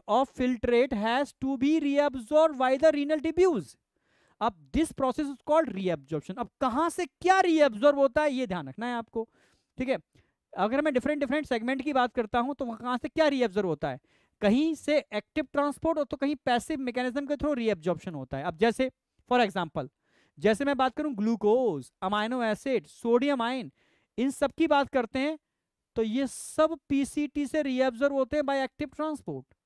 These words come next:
ठीक है। In the filtrate are reabsorbed actively, whereas the nitrogenous based are absorbed by passively। ये क्वेश्चन बड़ा इंपॉर्टेंट आता है, ठीक है। ये सब रीअब्जॉर्ब होते हैं,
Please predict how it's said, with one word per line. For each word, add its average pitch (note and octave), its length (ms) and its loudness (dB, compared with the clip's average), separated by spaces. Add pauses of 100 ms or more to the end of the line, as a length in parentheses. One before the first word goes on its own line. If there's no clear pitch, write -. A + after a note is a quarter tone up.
(580)
ठीक B3 120 -2
है। C#4 80 -2 (420)
In C4+ 180 0
the D#4+ 100 2
filtrate A3+ 640 0 (120)
are A#3+ 200 0
reabsorbed C4+ 680 2 (160)
actively, D#4 540 0 (2250)
whereas C4+ 300 4
the D4+ 80 2
nitrogenous C4 640 -4
based C4+ 320 0
are A#3+ 120 0 (160)
absorbed A3 540 2
by A3 220 2 (600)
passively। A3 580 2 (160)
ये G3+ 60 2
क्वेश्चन A3+ 320 -6
बड़ा B3 120 0
इंपॉर्टेंट B3 400 -4
आता D3+ 200 -6
है, B2+ 160 -12 (100)
ठीक F3+ 140 -6
है। E3+ 100 -10 (960)
ये B3+ 180 0
सब F4 320 0
रीअब्जॉर्ब D4+ 540 2
होते B3 220 0
हैं, C4 140 -2